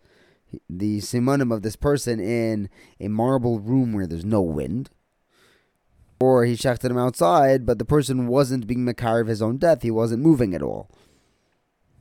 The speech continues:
Now, our Mishnah had said that if the husband is mute,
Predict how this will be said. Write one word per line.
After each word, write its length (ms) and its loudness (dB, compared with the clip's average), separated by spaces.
Now, 480 0
our 160 -2
Mishnah 300 2
had 120 -2
said 160 0
that 100 -2
if 240 -6
the 140 -8
husband 340 0
is 140 -2
mute, 460 4